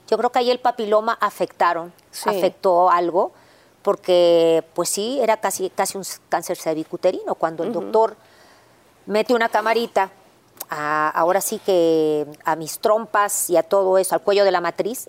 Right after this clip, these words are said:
Speaker 2: Sí.
Speaker 1: mm, yo me vi y dije, "Ay, doctor, ¿esa soy yo por dentro?" Me dijo, "Sí, señora."
Speaker 2: <gasps>
Speaker 1: Hasta vergüenza y pena me dio conmigo misma.
Speaker 2: ¿Por qué?
Speaker 1: Dije, "Ay, doctor, no cabe duda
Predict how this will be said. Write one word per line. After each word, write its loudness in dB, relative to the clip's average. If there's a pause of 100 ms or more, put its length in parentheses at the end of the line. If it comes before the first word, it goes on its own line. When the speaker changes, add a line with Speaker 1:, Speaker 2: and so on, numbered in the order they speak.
(140)
Speaker 2:
Sí. -10
Speaker 1:
mm, -12 (140)
yo -2
me -2
vi -4
y -4
dije, -2
"Ay, 2
doctor, 0
¿esa -2
soy 0
yo 0
por 0
dentro?" 2 (880)
Me -16
dijo, -14
"Sí, -20
señora." -18 (340)
Speaker 2:
<gasps> -6
Speaker 1:
Hasta -2
vergüenza 0
y -4
pena 0
me -4
dio 2
conmigo -2
misma. -12
Speaker 2:
¿Por -8
qué? -6
Speaker 1:
Dije, -6
"Ay, 2
doctor, 4
no 0
cabe 2
duda 2